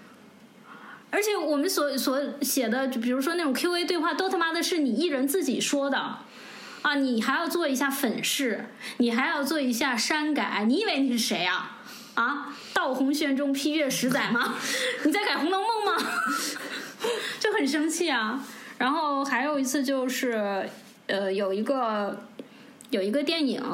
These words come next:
然后当时是去了，去了戛纳还是威尼斯，我忘了，那个华语电影，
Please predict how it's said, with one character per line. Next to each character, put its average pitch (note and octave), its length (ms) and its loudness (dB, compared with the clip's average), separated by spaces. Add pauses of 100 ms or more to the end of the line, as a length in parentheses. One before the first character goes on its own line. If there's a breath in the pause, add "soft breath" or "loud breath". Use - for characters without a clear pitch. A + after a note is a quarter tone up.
(180)
然 G3+ 120 0
后 A#3 240 0
当 B3 160 0
时 A3+ 140 0
是 A#3+ 160 0
去 A#3 240 -2
了， F#3+ 280 -4
去 A3 160 -2
了 A3 100 -2
戛 B3 140 0
纳 C4+ 200 0
还 G3+ 100 -2
是 G#3 60 -2
威 G#3+ 120 2
尼 A3+ 120 0
斯， A3+ 160 -4
我 - 100 -4
忘 G#3+ 180 -4
了， - 80 -8 (180)
那 A3+ 100 0
个 G3+ 140 0
华 G#3 180 -2
语 G3+ 100 2
电 G3 140 0
影， - 180 -4